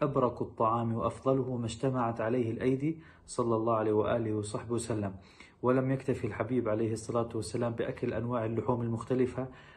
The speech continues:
بل أكل كذلك الجبن عندما ذهب إلى تبوك، وأكل ال-، الكباث ثمر الأراك، وكان يحب الدباء حباً شديداً. وهنا يتكلم الحبيب عليه الصلاة والسلام عن ملحظ،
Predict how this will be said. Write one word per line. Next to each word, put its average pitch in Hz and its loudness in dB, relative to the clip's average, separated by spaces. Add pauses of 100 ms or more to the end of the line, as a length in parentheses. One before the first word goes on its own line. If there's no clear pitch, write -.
(160)
بل 113 0
أكل 123 0
كذلك 120 2
الجبن 117 0 (360)
عندما 110 -2
ذهب 113 2
إلى 107 0
تبوك، 117 2 (420)
وأكل 110 0
ال-، 113 0
الكباث 113 0
ثمر 120 0
الأراك، 113 0 (460)
وكان 110 2
يحب 131 -2
الدباء 120 0
حباً 131 -2
شديداً. 110 -4 (400)
وهنا 147 2
يتكلم 123 0
الحبيب 113 0
عليه 113 0
الصلاة 120 -2
والسلام 127 -2
عن 117 -2
ملحظ، 127 0